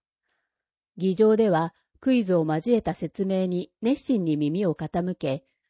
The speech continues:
市議会に関する理解を深めました。また、質問席のマイクを使って質問を行い、議会の雰囲気を感じてもらいました。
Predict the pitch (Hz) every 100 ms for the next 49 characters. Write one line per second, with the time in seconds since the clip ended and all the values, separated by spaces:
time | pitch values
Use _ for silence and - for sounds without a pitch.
0 | _ _ - 220 294 247 190 147 - 190
1 | 202 214 156 143 202 233 202 143 - -
2 | 175 180 180 - - - _ _ _ _
3 | _ _ _ _ - 180 - 185 - _
4 | _ _ _ _ - - 240 247 240 185
5 | 185 170 160 220 233 185 160 - - 175
6 | - 175 - - - 254 262 254 247 233
7 | 220 214 208 202 196 - _ _ _ _
8 | 185 208 214 175 156 139 196 247 269 233
9 | 185 147 - - 185 208 226 226 208 202
10 | 202 196 - - 143